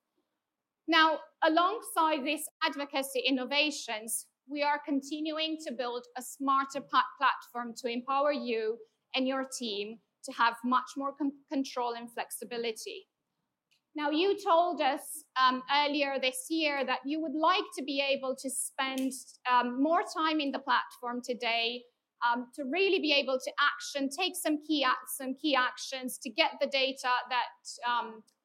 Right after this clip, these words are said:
that you want. And so throughout twenty twenty, we'll be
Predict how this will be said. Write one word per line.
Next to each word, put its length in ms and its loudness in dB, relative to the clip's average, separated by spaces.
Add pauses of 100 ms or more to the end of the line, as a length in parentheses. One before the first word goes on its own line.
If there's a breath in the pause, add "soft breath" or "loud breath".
(100)
that 220 4
you 100 -4
want. 420 -6 (640)
And 140 2
so 400 0 (280)
throughout 340 4 (100)
twenty 360 0
twenty, 440 -8
we'll 200 0
be 120 -2